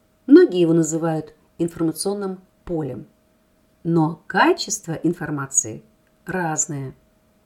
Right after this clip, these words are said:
Это зависит от многих факторов и больше всего от уровня самого принимающего информацию. Я видел у некоторых своих коллег подобные данные, и отрадно, что во многом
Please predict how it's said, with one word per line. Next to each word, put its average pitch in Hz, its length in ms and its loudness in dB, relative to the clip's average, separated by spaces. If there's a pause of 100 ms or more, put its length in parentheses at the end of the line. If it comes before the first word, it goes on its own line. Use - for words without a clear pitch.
(540)
Это 180 220 4
зависит 170 600 -2
от - 180 -8
многих 175 480 0
факторов 220 580 -2 (300)
и 196 80 -2
больше 311 240 0
всего 254 420 -4
от 208 300 0
уровня 240 640 0 (260)
самого 180 720 0
принимающего 175 840 -2
информацию. 160 920 -8 (1500)
Я 240 320 2
видел 277 360 2
у - 80 -8
некоторых 233 440 -6
своих 214 320 -4
коллег 208 440 -8 (400)
подобные 233 720 -4
данные, 247 600 2
и 233 360 -10
отрадно, 269 520 -2
что - 180 -8
во 202 100 -4
многом 214 280 -8